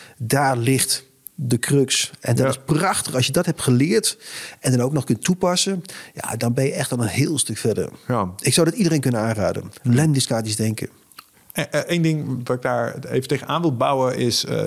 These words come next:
Speaker 2: iets wat je daar straks zei over de twee cadeautjes die je zelf deed.
Speaker 1: Ja.
Speaker 2: Eén daarvan was het niet hebben van een visie.
Speaker 1: Ja, ik kan deze duiden. Dus ik vind een, een visie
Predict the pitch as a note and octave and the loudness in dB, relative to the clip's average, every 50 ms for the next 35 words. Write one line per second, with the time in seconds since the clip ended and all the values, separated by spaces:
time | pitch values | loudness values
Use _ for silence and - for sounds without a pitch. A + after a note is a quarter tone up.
0 | - - B2 A#2+ B2+ A#2+ - A2+ A#2 A2 - - C#3+ C3 - - D3 B2+ A2+ B2 | 0 -2 -2 -2 -2 -2 -2 -2 -2 -2 0 -2 -2 -2 -2 0 0 0 0 -2
1 | A#2+ A#2 A2+ A2 - C3+ B2+ B2 B2 B2 B2+ C#3+ C#3+ - - D#3 D3 C#3+ B2+ C3+ | -2 -4 -6 -4 -2 -2 -2 0 0 0 0 0 -2 -2 0 2 4 4 4 4
2 | C3+ C#3 C3+ - C#3 D3+ F#3 - - - B2 B2 D#3+ F#3+ - - - - - _ | 2 2 0 0 -2 -2 -2 -4 -6 -2 2 2 2 2 0 -6 -18 -20 -20 _
3 | _ - C3+ C#3 C3 B2 - C3 B2+ B2+ B2 B2+ A#2+ A2+ - - A2+ A#2 G#2+ - | _ 0 2 2 2 2 2 0 2 2 2 2 2 0 0 0 0 0 0 2
4 | B2 C3+ C#3+ - C3 B2+ B2 A2+ - B2 A#2+ A2+ G#2+ G2+ E2+ F2+ F#2+ A#2 A#2+ G#2 | 2 2 2 2 0 0 0 -2 -2 -2 0 0 0 0 -2 0 0 2 2 2
5 | F2+ E2+ D#2+ D2 - C#3 F#3+ G#3 - A3 - - F3+ F3 D#3+ D3 C3 C3 B2+ C#3+ | 0 -2 -4 0 2 4 4 4 2 0 0 0 2 2 4 4 2 2 2 2
6 | C3+ C#3+ E3+ F#3+ G#3+ G#3 F#3 - - - - - - - - - - - - F#3 | 2 2 2 2 0 0 -2 -4 -8 -8 -6 -4 -4 -4 -4 -4 -2 0 2 2
7 | F#3+ - - F#3 F3 E3 D#3+ C#3 - - - - - - D3 C#3 A#2 C3+ G#3 G3+ | 2 4 4 4 4 4 4 2 0 -6 -12 -4 0 2 2 4 4 6 6 6
8 | E3+ D#3+ F3+ F#3 | 4 4 0 -2